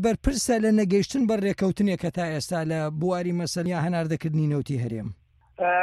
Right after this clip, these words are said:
Speaker 2: بەڕاستی ئەم مەسەلەی مەسەلەیەکی حەساسە لە کۆبوونەوەی، ئە، لە ئەنجومە-، لە بودجەی ساڵی دوهزار و پانزەدا.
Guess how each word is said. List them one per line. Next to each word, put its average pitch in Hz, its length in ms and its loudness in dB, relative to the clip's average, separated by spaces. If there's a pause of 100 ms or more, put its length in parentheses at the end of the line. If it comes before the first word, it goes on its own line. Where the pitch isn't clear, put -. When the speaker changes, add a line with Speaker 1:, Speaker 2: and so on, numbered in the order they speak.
(140)
Speaker 2:
بەڕاستی 233 480 2
ئەم 240 180 0
مەسەلەی 226 440 0
مەسەلەیەکی 220 540 -2
حەساسە 196 500 0 (120)
لە 180 80 4 (140)
کۆبوونەوەی، 190 540 2 (160)
ئە، 190 80 2 (180)
لە 175 100 4 (260)
ئەنجومە-، 180 580 0
لە 170 100 0 (640)
بودجەی 185 400 0
ساڵی 190 300 0
دوهزار 160 320 -6
و 156 120 -16
پانزەدا. 156 520 -12